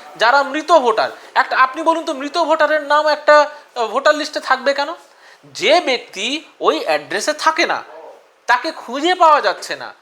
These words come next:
তার কোনো এক্সিস্টেন্স নেই, সেই ব্যক্তির নাম ভোটার লিস্টে থাকবে কেন? যে ব্যক্তির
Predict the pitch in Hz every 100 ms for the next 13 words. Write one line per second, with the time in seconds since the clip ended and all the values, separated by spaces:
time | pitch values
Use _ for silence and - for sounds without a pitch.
0 | _ - 233 277 294 302 214 247 226 330
1 | 330 339 294 - 170 117 - - _ -
2 | - 233 349 311 254 - 233 185 156 147
3 | 139 165 269 269 262 220 - 214 226 277
4 | 277 277 - - - - 139 165 302 359
5 | 339 - - 170